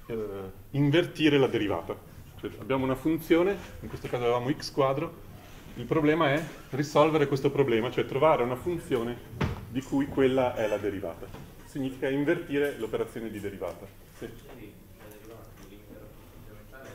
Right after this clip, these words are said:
Speaker 2: sarebbe un po' la differenza tra somme superiori e inferiori?
Speaker 1: Eh, no, no, non è la differenza tra somme superiori e inferiori perché,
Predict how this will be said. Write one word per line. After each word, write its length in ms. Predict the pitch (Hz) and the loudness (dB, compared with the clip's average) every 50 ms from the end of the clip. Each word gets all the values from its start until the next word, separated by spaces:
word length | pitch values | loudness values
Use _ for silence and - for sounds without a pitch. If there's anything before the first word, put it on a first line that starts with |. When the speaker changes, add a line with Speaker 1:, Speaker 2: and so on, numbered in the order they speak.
| - - | -18 -20
Speaker 2:
sarebbe 200 | - - - - - | -20 -20 -20 -20 -20
un 100 | 104 107 | -20 -18
po' 60 | 110 | -18
la 100 | - - 104 | -18 -18 -18
differenza 460 | 101 101 101 101 101 101 101 - - | -18 -18 -18 -18 -18 -18 -20 -20 -20
tra 140 | - - - | -20 -20 -20
somme 240 | - 104 101 101 98 | -20 -20 -20 -20 -20
superiori 320 | 101 101 - - - - - | -20 -20 -20 -20 -20 -20 -20
e 40 | - | -20
inferiori? 360 | - - - - - - - - - - - - - - - - - - - - - - - - - - | -20 -20 -20 -20 -20 -20 -20 -20 -20 -20 -20 -20 -20 -20 -20 -20 -20 -20 -20 -20 -20 -20 -20 -20 -12 -8
Speaker 1:
Eh, 400 | 107 107 104 101 101 104 107 107 - 120 | -6 -4 -4 -4 -6 -8 -10 -10 -8 -8
no, 300 | 117 120 131 120 110 - | -6 -6 -6 -8 -8 -10
no, 360 | 117 110 113 117 139 143 - 117 | -10 -8 -6 -6 -6 -6 -8 -8
non 180 | 110 104 110 131 | -8 -8 -6 -6
è 40 | |
la 80 | 135 117 | -6 -6
differenza 380 | - 120 - - 117 117 113 110 | -6 -10 -10 -12 -12 -12 -12 -12
tra 120 | 113 113 | -14 -14
somme 220 | - - 117 113 | -12 -10 -10 -10
superiori 320 | 110 - 117 117 123 120 117 | -10 -12 -12 -10 -8 -8 -8
e 20 | |
inferiori 360 | 110 110 - 156 156 170 180 | -8 -8 -6 -4 -4 -4 -4
perché, 460 | 180 - 127 120 - 135 127 117 - | -4 -6 -8 -6 -4 -2 -2 -2 -4